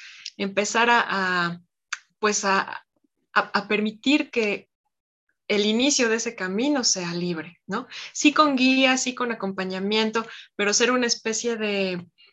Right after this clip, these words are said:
eh, pues de personas que caminan de la mano con ellos, ¿no? Eh, en, en el T D A H, por ejemplo, el hecho de, de permitir esa libertad,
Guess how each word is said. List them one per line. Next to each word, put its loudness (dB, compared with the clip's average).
eh, -10
pues 0
de 2
personas 2
que -4
caminan -2
de 0
la -2
mano -4
con -8
ellos, -6
¿no? -4
Eh, -2
en, -4
en -2
el -4
T 2
D 2
A 4
H, 0
por -6
ejemplo, -4
el 4
hecho 2
de, 0
de -4
permitir 2
esa -2
libertad, 0